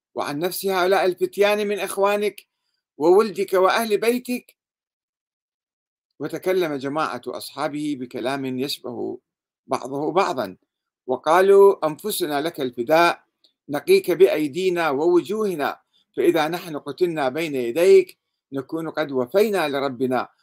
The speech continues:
وقضينا ما علينا." ولما سمعت زينب لم تملك نفسها أن وثبت تجر ثوبها حتى انتهت إليه ونادت: "وثكلاه،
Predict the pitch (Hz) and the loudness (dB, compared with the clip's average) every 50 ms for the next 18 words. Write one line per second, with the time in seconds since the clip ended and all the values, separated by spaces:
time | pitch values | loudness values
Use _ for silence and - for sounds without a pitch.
0 | _ _ - 139 135 - - 139 156 175 180 175 170 165 165 165 156 - _ _ | _ _ -8 -8 -6 -4 -4 -2 0 0 0 0 0 -2 -2 -4 -4 -8 _ _
1 | _ _ - 131 147 151 156 156 - - 120 117 123 120 107 95 92 85 80 78 | _ _ -6 -2 0 0 0 0 0 -2 -2 0 0 0 -2 -4 -8 -12 -16 -18
2 | _ _ _ _ _ _ _ _ _ _ _ _ _ _ _ _ _ _ _ _ | _ _ _ _ _ _ _ _ _ _ _ _ _ _ _ _ _ _ _ _
3 | _ _ _ _ _ _ _ _ _ _ _ _ _ _ _ _ 1017 1017 _ _ | _ _ _ _ _ _ _ _ _ _ _ _ _ _ _ _ _ _ _ _
4 | _ _ _ _ _ _ _ _ _ _ _ _ _ _ _ - 151 165 180 196 | _ _ _ _ _ _ _ _ _ _ _ _ _ _ _ -2 0 0 0 2
5 | 202 196 190 190 208 196 202 185 160 180 151 156 202 214 220 214 233 220 156 _ | 2 0 0 0 0 -2 -2 0 -2 -2 0 0 0 2 0 -2 -4 -6 -8 _
6 | _ _ _ _ _ _ _ _ _ _ _ _ _ _ _ _ _ _ _ _ | _ _ _ _ _ _ _ _ _ _ _ _ _ _ _ _ _ _ _ _
7 | - 160 185 202 196 185 143 - - 196 190 180 170 160 156 - - 139 156 143 | -6 -2 -2 -2 -2 -4 -6 -4 -4 -4 -2 -2 -4 -6 -8 -8 -8 -8 -8 -8
8 | - - 135 120 120 - - 120 123 127 143 156 151 151 143 123 131 127 - - | -8 -8 -8 -8 -8 -8 -6 -6 -6 -6 -6 -8 -8 -8 -8 -6 -6 -6 -6 -6
9 | 123 117 104 139 143 113 117 107 - 139 135 139 131 123 131 123 120 120 117 - | -8 -8 -6 -8 -10 -10 -10 -12 -8 -6 -4 -4 -2 -2 -2 -2 -2 -4 -6 -6
10 | 123 127 - - 120 110 110 107 135 131 123 107 95 - - 117 139 151 156 151 | -8 -12 -10 -10 -10 -10 -8 -8 -8 -8 -8 -8 -8 -8 -4 -2 -2 -2 -2 -2
11 | 139 120 113 117 135 143 147 143 131 143 135 - 131 127 143 151 156 156 156 156 | -4 -4 -4 -2 -2 -2 -2 -2 -4 -6 -6 -6 -4 -2 0 0 0 0 -2 -4
12 | - 143 127 - 135 135 151 151 139 135 131 127 123 | -6 -8 -10 -6 -2 2 2 4 4 4 2 2 0